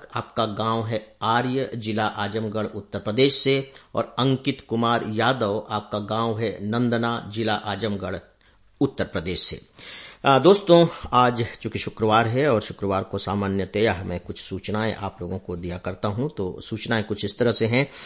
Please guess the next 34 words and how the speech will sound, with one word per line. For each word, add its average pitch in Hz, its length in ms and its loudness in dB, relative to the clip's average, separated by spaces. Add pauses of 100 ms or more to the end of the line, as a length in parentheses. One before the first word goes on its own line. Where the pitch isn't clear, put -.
(460)
कि 131 140 6
कल 139 380 6
और 113 560 2
परसों 104 580 0
दो 117 200 4
दिनों 107 260 0
के 104 140 -2
लिए 101 220 0
डेली 110 360 2
ऑडियो 98 480 -2
लेक्चर 98 400 -4
नहीं 101 220 -2
आएगा। 104 520 -2
शनिवार 123 500 4
और 107 360 0
रविवार 98 360 -2
को 101 140 -6
प्रोवाइड 95 460 -4
नहीं 127 140 2
किया 92 240 -2
जाता 90 280 -6
है, 233 120 -4
ये 175 140 0
हर 117 180 -2
सप्ताह - 400 -2
ही 104 160 0
ऐसा 92 220 -4
होता 92 280 -4
है। 135 240 -2 (380)
लेकिन 143 200 6
प्रेस 151 360 6
क्लिपिंग्स 135 580 2
आप 110 520 0
सबको 120 720 0